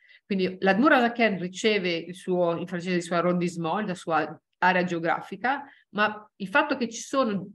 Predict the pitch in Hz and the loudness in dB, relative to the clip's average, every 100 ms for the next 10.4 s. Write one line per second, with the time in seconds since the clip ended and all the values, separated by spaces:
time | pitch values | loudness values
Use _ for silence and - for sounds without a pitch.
0 | - 165 214 269 240 202 196 226 226 - | -12 -2 2 4 2 0 2 2 0 -8
1 | 180 180 233 214 - 233 226 180 - 196 | -10 -4 -4 -6 -2 2 2 0 -6 -8
2 | 196 190 208 262 - 220 226 226 190 208 | -4 -2 2 2 4 2 2 0 -2 -6
3 | 202 196 185 196 170 160 294 - _ _ | -6 -4 -2 0 2 2 0 -4 _ _
4 | _ _ - 349 311 247 285 311 330 240 | _ _ -2 2 2 2 2 0 0 -2
5 | - 294 359 285 214 220 302 254 202 202 | 0 2 4 2 0 2 2 2 0 -2
6 | 214 254 302 285 320 - 254 285 - 277 | -2 -2 0 0 -2 -2 -6 -4 0 0
7 | 269 - 226 - 285 240 247 240 - 302 | -2 -4 -4 -2 4 4 4 -2 -4 -2
8 | 330 - _ _ 247 262 277 302 302 _ | -4 -10 _ _ -6 -4 -4 -6 -10 _
9 | _ _ _ _ _ - 269 269 233 175 | _ _ _ _ _ -8 0 2 2 2
10 | 165 156 156 | -2 -4 -10